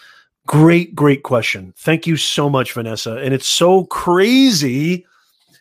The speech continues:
crazy, crazy that you mentioned that, because I literally just did a coaching call, which can be located down there below. I literally did, this is an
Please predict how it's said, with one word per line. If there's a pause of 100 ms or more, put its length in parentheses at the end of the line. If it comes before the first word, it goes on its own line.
(160)
crazy,
crazy
that
you
mentioned
that,
because
I
literally
just
did
a
coaching
call, (440)
which (100)
can
be
located
down
there
below. (340)
I
literally
did,
this
is
an